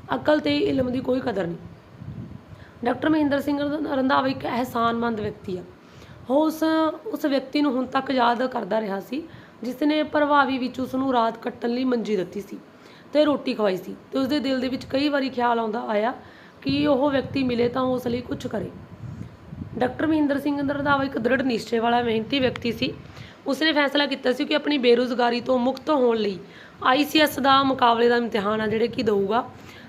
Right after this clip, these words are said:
ਤੇ ਉਸਨੇ ਸਫਲ ਹੋਣ ਲਈ ਬੜੇ ਦ੍ਰਿੜ ਨਿਸ਼ਚੇ ਨਾਲ ਮਿਹਨਤ ਕਰਨੀ ਸ਼ੁਰੂ ਕੀਤੀ ਤੇ ਅੰਤ ਦੇ ਵਿੱਚ ਸਫਲਤਾ ਹਾਸਲ ਕੀਤੀ। ਅੱਗੇ ਹੈ ਡਾਕਟਰ ਮਹਿੰਦਰ ਸਿੰਘ ਰੰਧਾਵਾ ਸਰਮਾਏਦਾਰੀ ਨਿਜ਼ਾਮ ਦਾ ਵਿਰੋਧੀ ਤੇ ਗਰੀਬਾਂ ਦਾ ਹਿੱਤ ਚਾਹੁਣ ਵਾਲਾ ਇਨਸਾਨ ਸੀ ਤੇ ਅਫਸਰਾਂ ਵੱਲੋਂ ਗਰੀਬਾਂ ਦੇ ਕੀਤੇ ਜਾਂਦੇ ਸ਼ੋਸ਼ਣ ਨੂੰ ਸਮਝਦਾ ਸੀ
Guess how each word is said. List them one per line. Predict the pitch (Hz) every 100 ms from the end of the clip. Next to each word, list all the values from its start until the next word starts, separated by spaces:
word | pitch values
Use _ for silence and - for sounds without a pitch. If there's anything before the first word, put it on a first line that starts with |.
| -
ਤੇ | 277
ਉਸਨੇ | 294 294 302
ਸਫਲ | 294 269 294
ਹੋਣ | 277 269
ਲਈ |
ਬੜੇ | 254 254
ਦ੍ਰਿੜ | 220 247 277
ਨਿਸ਼ਚੇ | 269 208 254
ਨਾਲ | 247 240
ਮਿਹਨਤ | 233 220 214
ਕਰਨੀ | 262 254 233
ਸ਼ੁਰੂ | 220 240
ਕੀਤੀ | - 254 240
ਤੇ | 240
ਅੰਤ | 233 220
ਦੇ | 220
ਵਿੱਚ | 214
ਸਫਲਤਾ | - 226 220 208
ਹਾਸਲ | 185 170 175
ਕੀਤੀ। | - - 170 - - - - - - - - - - - 254
ਅੱਗੇ | 240 285
ਹੈ | 294
ਡਾਕਟਰ | 285 294
ਮਹਿੰਦਰ | 311 302 254 247
ਸਿੰਘ | 269 269
ਰੰਧਾਵਾ | 277 277 254 254
ਸਰਮਾਏਦਾਰੀ | 247 254 233 240 226 240 247
ਨਿਜ਼ਾਮ | 233 214 214 208
ਦਾ | 220
ਵਿਰੋਧੀ | 202 196 180 262 269 - - -
ਤੇ | 277
ਗਰੀਬਾਂ | 240 262 196 247
ਦਾ | 269 285
ਹਿੱਤ | 311 311 320
ਚਾਹੁਣ | 277 233 262
ਵਾਲਾ | 247 226
ਇਨਸਾਨ | 220 220 208 196
ਸੀ | - - - - - - - -
ਤੇ | 294 302
ਅਫਸਰਾਂ | 294 - 311
ਵੱਲੋਂ | 294 277 285
ਗਰੀਬਾਂ | 240 247 190 254
ਦੇ | 254 254
ਕੀਤੇ | 254 254 - 285
ਜਾਂਦੇ | 247 240 254
ਸ਼ੋਸ਼ਣ | 254 233 233 240
ਨੂੰ | 240
ਸਮਝਦਾ | 233 220 226 262
ਸੀ | 262 285